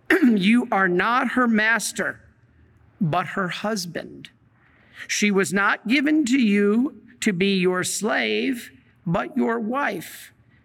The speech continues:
Reciprocate her attentiveness to you and be grateful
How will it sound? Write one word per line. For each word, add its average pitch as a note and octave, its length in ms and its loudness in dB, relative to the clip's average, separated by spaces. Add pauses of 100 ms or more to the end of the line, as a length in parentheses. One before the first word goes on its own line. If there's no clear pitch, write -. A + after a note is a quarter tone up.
(440)
Reciprocate F#3+ 1200 -2 (220)
her F#3 180 0
attentiveness G#3 800 -2
to G#3 120 -2
you G#3 400 2
and F#3 260 -2
be F#3 180 0
grateful F3 920 -4